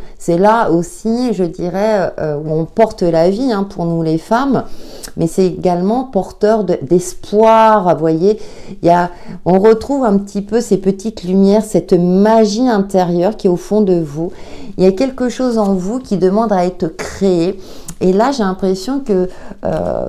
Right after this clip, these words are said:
vous allez peut-être être illuminé, avoir une idée durant cet hiver, euh, soit pour trouver des solutions tout simplement à vos problématiques parce que vous aurez une autre compréhension de vous-même.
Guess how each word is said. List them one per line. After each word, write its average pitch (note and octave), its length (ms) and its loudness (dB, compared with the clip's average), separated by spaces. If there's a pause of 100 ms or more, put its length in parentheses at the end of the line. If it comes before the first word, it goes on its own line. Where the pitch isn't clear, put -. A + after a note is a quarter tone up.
vous E3 220 -4
allez F3 180 4
peut-être G#3 440 0
être G3 260 -4 (220)
illuminé, A3+ 760 2
avoir G3+ 480 4
une A3 240 4
idée A#3+ 460 2 (480)
durant G#3 280 4
cet G#3+ 380 0
hiver, G3+ 680 2 (440)
euh, E3 480 2 (180)
soit F#4 380 0
pour G#3+ 140 -8
trouver A3+ 340 0
des G#3 100 6
solutions G#3+ 540 0
tout D4+ 220 -4
simplement A#3+ 500 -4
à G#3 100 4
vos F3+ 140 0
problématiques G#3 840 0
parce G#3 260 -2
que B3+ 100 -4
vous G#3 260 0
aurez G#3 240 4
une F#3+ 280 2
autre C4+ 360 0
compréhension G3 720 -2
de D#3 120 -2
vous-même. E3+ 760 0